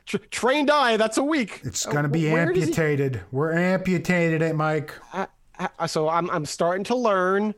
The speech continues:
Speaker 1: I'm starting to take from my <laughs> experiences, and I'm gonna realize that Kevin's assessment for injuries,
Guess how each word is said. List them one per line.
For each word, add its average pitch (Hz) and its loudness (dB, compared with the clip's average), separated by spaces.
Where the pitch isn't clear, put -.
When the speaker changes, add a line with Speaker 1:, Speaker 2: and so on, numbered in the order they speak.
Speaker 1:
I'm 143 -4
starting 175 -2
to 185 0
take 180 -2
from 202 -4
my 196 2
<laughs> - -4
experiences, 196 0
and 160 2
I'm 156 0
gonna 180 2
realize 175 2
that 160 0
Kevin's 175 0
assessment 160 -2
for - -6
injuries, 214 -2